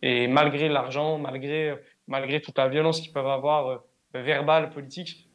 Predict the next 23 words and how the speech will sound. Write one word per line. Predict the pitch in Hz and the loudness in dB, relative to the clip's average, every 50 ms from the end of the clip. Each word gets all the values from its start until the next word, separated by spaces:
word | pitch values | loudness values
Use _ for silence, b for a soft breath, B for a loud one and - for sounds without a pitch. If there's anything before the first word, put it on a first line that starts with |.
| _ | _
vraiment, | - 123 123 143 151 160 165 | -6 0 2 2 4 4 4
il | 151 | 4
y | 135 | 4
a, | 127 127 127 127 | 2 2 0 0
il | 131 | -2
y | |
a, | 131 127 127 127 131 139 | 0 0 0 -2 -2 -4
il | 139 | -4
y | 127 | -4
a, | 120 120 120 - - - | -2 -2 -4 -6 -8 -8
il | - - | -6 -4
y | |
a | 110 | -2
quelque | - 143 127 | 0 2 2
chose, | - - 151 143 127 120 | 4 4 4 4 6 4
euh, | 120 120 120 117 - - - _ _ _ _ - 196 190 - | 4 4 2 0 -4 -12 -20 _ _ _ _ -6 -4 -2 -2
qui | 117 - 139 131 | -2 -2 -2 0
peut | - 147 | 2 2
jouer | 131 120 139 151 151 | 4 6 6 6 6
dans | 135 131 | 6 6
la | 127 | 4
société | - - - - - 131 - 165 165 156 139 131 127 123 | 4 2 0 -2 0 2 4 4 6 6 4 4 0 -2
et | 120 - - | -6 -8 -14